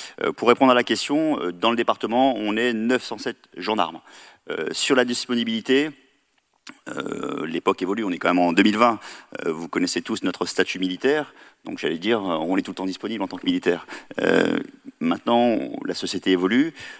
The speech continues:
euh, les gendarmes aussi ont des aspirations à pouvoir avoir du temps libre. Donc ce qui, ce que l'on organise, c'est la gendarmerie qui est toujours disponible. Euh, le gendarme, euh, c'est à nous en tant que, que chef de faire en sorte,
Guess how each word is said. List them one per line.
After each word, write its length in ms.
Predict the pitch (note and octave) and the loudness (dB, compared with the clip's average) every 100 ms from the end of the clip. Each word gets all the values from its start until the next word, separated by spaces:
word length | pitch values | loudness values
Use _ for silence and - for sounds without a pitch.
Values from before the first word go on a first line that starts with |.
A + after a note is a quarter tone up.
| _ - | _ -10
euh, 340 | - - D#2 D#2 | -8 -6 -6 -8
les 220 | D#2+ F2 | -4 -2
gendarmes 360 | F#2 G#2 A2 - | 2 4 2 0
aussi 260 | G2+ - | -2 0
ont 120 | A2+ | 0
des 180 | F#2 F2+ | 2 2
aspirations 760 | F2+ - F2+ F2 - G#2+ G2+ E2 | 0 0 -2 -2 -4 -4 -2 0
à 200 | E2 D#2+ | 0 -2
pouvoir 340 | - F2+ F#2 | -6 4 4
avoir 180 | E2+ E2 | 6 0
du 120 | E2 | -2
temps 160 | - E2+ | 0 2
libre. 320 | C3 D3+ C#3+ - - - - _ - | 2 0 -2 -6 -12 -14 -20 _ -2
Donc 200 | - - | -2 0
ce 160 | - - | -2 -4
qui, 240 | - - F#2 | -16 -14 -8
ce 140 | - | -6
que 80 | - | -2
l'on 260 | F2 F2+ F#2 | 0 2 2
organise, 460 | F#2 F2+ C3+ D3+ - | 2 2 2 0 -2
c'est 160 | - | 0
la 120 | F#2 | 2
gendarmerie 420 | G#2+ A#2+ C3+ C#3+ C#3 | 4 4 4 2 -2
qui 120 | F#2+ | -6
est 80 | - | -8
toujours 320 | G#2 G#2 E2 | -6 -6 -4
disponible. 600 | D#2 F#2+ - F2+ E2 - _ _ _ _ _ - | -6 -6 -2 -4 -4 -12 _ _ _ _ _ -16
Euh, 160 | - - | -8 -4
le 240 | D#2+ F#2+ | 4 4
gendarme, 500 | F#2 F2+ A#2 D3 D3+ - - - | 4 4 4 4 -2 -4 -16 -16
euh, 120 | - D#2 | -10 -8
c'est 160 | - E2+ | 0 0
à 80 | |
nous 120 | F2 A2 | 2 -2
en 40 | |
tant 120 | - | -4
que, 320 | - D#2+ - F#2 | -4 -2 -2 -4
que 120 | - | -2
chef 340 | - A#2+ - | 0 0 0
de 100 | E2 | -6
faire 160 | - D#2+ | 0 -2
en 80 | D#2+ | 0
sorte, 380 | B2+ B2+ - | 2 2 0